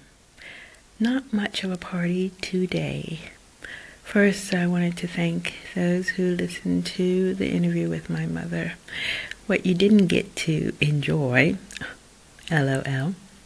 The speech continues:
is how she kept repeating the answers quite a few times after it was over, especially when I was listening to the playback. She didn't understand that it was a playback, so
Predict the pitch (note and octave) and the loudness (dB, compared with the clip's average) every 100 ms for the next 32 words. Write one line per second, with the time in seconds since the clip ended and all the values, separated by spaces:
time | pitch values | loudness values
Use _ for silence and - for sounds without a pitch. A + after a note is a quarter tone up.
0 | - - - - - - - - - - | -20 -20 -20 -20 -20 -20 -20 -20 -8 -8
1 | - - - E3 D#3 D3 D3 D3 - - | -8 -14 -2 0 2 2 0 0 -2 -2
2 | - - - D3 - E3 D#3 D3 D3 D#3 | -2 -2 0 -2 -2 -2 0 0 0 -2
3 | - - - - - - - - E3 D3+ | -6 -20 -18 -16 -16 -18 -20 0 4 6
4 | C#3 C#3+ D#3 - - - - C#3+ C#3 C#3+ | 4 0 -4 -10 -20 -6 0 2 0 -4
5 | - - - F3 F3 - - - - - | -6 -4 -2 -4 -10 -12 -14 -14 -16 -12
6 | - - - - D3+ D3 D3+ - C#3+ - | -14 -16 -18 -4 0 0 0 -4 -2 -2
7 | D#3 C#3+ C#3 D3+ - C#3 - - - - | 0 0 0 -2 0 0 0 -4 -2 -2
8 | - C#2 D3 - - - - - F3 E3 | -2 -2 -2 -4 -6 0 0 2 0 2
9 | D#3+ D3 D3 D#3 - D3+ - E3+ - F3 | 2 0 0 -2 0 0 0 -6 0 0
10 | F3+ - E3+ F3 F#3 - - - - F3 | 0 0 0 2 0 -2 -6 -8 -4 -2
11 | E3+ E3+ F3 D#3+ D#3 - D#3 - - - | 0 0 -2 -4 -6 -4 -4 -4 -4 -4
12 | - - - E3+ D#3 E3+ - D#3+ - G3 | -6 -8 -2 0 0 -2 -4 -2 0 -2
13 | A3+ - - - - - - - E3 F3 | -2 -4 -6 -4 -6 -10 0 6 6 4